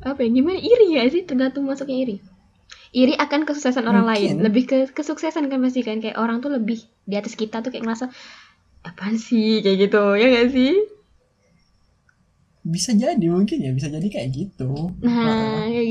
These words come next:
Speaker 1: gitu kan.
Speaker 2: Tapi sekarang udah enggak.
Speaker 1: Dari kapan bisa ngatasin sendiri kayak gitu? Atau hilang sendiri, atau
Speaker 2: Udah
Speaker 1: sadar sendiri?
Speaker 2: kapan ya? Nggak tahu, nggak, nggak, nggak tahu kapan ininya,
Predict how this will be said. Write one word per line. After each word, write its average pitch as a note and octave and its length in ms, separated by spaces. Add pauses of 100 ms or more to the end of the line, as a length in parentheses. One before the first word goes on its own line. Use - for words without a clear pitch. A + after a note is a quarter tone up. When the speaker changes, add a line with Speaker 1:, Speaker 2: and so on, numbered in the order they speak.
Speaker 1:
gitu C4 240
kan. A#3+ 400 (1400)
Speaker 2:
Tapi F3 220
sekarang A3 280
udah D#3 140
enggak. C#3 580 (760)
Speaker 1:
Dari A#3+ 260
kapan A3 340 (1040)
bisa A3 240
ngatasin A3+ 400
sendiri G#3+ 320
kayak G3+ 240
gitu? G3 120 (180)
Atau A3 340
hilang G#3+ 240
sendiri, A3+ 400
atau B3+ 180
Speaker 2:
Udah B3+ 140
Speaker 1:
sadar A3+ 240
sendiri? A#3 420
Speaker 2:
kapan C3 380
ya? C3+ 80 (480)
Nggak F3 240
tahu, C#4+ 280 (320)
nggak, D#3+ 200 (140)
nggak, - 240
nggak D#3+ 180
tahu C#4+ 180
kapan D3+ 380
ininya, D3 340